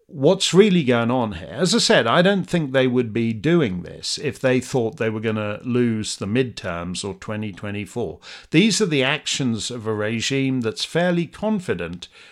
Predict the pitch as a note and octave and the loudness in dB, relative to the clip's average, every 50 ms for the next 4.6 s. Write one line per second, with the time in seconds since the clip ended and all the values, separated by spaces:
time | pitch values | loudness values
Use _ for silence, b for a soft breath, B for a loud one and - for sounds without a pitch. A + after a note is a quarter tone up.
0 | B B B - A#2 A2 - - C3+ B2 A2+ G2+ A2+ A2+ A2+ A2+ A2 - A2 G#2+ | B B B -8 -6 -6 -2 0 2 2 2 2 2 2 2 2 2 -2 -4 -6
1 | G2 G2 G2+ F2 G2 G2+ F#2 F2 E2 D#2+ D#2 D#2 - _ B B B B B B | -6 -6 -6 -6 -4 -6 -6 -6 -8 -12 -18 -20 -20 _ B B B B B B
2 | B B B B B B B - C#3 C#3 C#3 C#3+ C#3+ D3 D3+ - D3+ D3 F3 F3+ | B B B B B B B 4 6 8 8 8 8 6 2 -2 0 2 4 6
3 | G#3+ A3 - G3 G#3 G3+ F3+ F3+ E3+ D3+ D#3+ D#3+ D#3 - - - C#3 B2 A#2+ A#2 | 6 6 6 6 4 4 4 0 0 0 0 0 0 -2 -4 -4 -2 0 2 0
4 | A#2 A2+ A#2 A2+ A#2 A2+ A#2 - - B2 A2+ | 2 2 0 0 0 0 -2 -2 -4 -4 -4